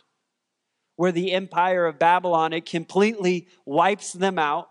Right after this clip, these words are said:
All that's left is a remnant of Israel. There's no king to even fulfill the promise,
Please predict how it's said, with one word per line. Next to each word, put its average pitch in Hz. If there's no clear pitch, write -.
All 214
that's 202
left 185
is 165
a 160
remnant 185
of 165
Israel. 175
There's 185
no 202
king 196
to 208
even 190
fulfill 185
the 185
promise, 185